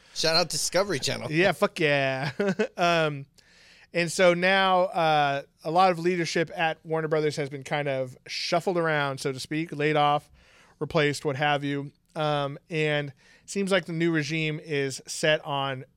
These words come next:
Speaker 2: finally doing the D C universe, cinematic universe correctly. So they have put in, um, James Gunn and David Sofra.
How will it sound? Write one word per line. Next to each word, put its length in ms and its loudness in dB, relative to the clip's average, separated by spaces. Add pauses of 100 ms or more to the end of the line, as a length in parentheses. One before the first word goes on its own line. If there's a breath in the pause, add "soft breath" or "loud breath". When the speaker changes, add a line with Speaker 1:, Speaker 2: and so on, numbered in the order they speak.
(240)
Speaker 2:
finally 440 0
doing 320 -4
the 80 -6
D 200 -4
C 180 -8
universe, 600 -8
cinematic 460 -8
universe 480 -10
correctly. 680 -4 (840)
So 440 2 (520 loud breath)
they 160 2
have 340 0 (500)
put 180 0
in, 440 -2
um, 420 -6 (260)
James 380 -2
Gunn 500 -2
and 440 -8 (120)
David 580 -2
Sofra. 1160 -12